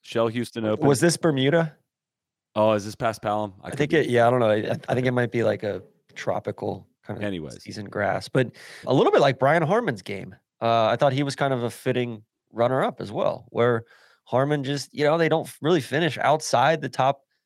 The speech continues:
Speaker 2: hundred on the P G A Tour. They're, they're not gonna bust down the door into the top thirty in the world. Um, they're just, like, consistently, like, s-, fiftieth to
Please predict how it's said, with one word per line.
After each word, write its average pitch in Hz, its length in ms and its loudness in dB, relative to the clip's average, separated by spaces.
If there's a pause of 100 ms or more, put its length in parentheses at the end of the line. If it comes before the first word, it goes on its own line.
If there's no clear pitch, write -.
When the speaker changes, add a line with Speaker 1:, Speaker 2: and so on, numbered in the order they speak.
(340)
Speaker 2:
hundred 151 560 0 (100)
on 127 200 0
the 127 120 -4 (200)
P 135 100 0
G 139 180 0
A 135 80 2
Tour. 147 380 -4
They're, 120 300 -2 (400)
they're 120 100 -2
not 131 180 2
gonna 139 160 -2
bust 113 380 0
down 127 200 4
the 113 60 -4
door 120 380 0
into 113 180 -6
the 95 120 -18
top - 400 -2
thirty 107 420 -6
in 113 100 -4
the 104 100 -4
world. 123 440 -4 (180)
Um, 104 460 0 (440)
they're 113 100 -2
just, 113 300 -2
like, 120 200 2
consistently, 123 920 -4
like, 113 360 -2 (540)
s-, - 160 -18 (100)
fiftieth 127 840 -4
to 101 360 -2